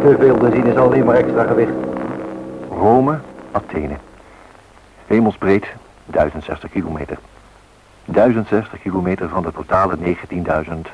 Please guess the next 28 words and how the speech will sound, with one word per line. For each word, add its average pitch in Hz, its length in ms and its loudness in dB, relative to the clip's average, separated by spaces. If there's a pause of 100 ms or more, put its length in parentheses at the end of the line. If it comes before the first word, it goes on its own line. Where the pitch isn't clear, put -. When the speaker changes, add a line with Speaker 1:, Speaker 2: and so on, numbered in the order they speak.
Speaker 2:
achthonderdzevenenzeventig 82 1300 -6
kilometer 87 460 -6
van 82 220 -6
Mildenhall, 78 420 -6
Londen, 92 320 -4 (400)
naar 104 160 0
Melbourne. 85 340 -2 (1600)
Ach, - 140 -4
dit 135 160 2
is 131 120 2
niet 104 120 -6
het - 120 -10
verhaal - 340 -4
van 95 200 -2
vier 98 240 -2
mannen 98 260 2
en 87 100 -2
een 82 60 -4
vliegmachine 98 640 -4
die 90 140 -4
van 87 120 -6
Londen 95 260 0
naar 82 80 -4
Melbourne 85 440 -4
vliegen 90 320 -6
om 85 120 -6
te - 60 -18
bewijzen 92 500 0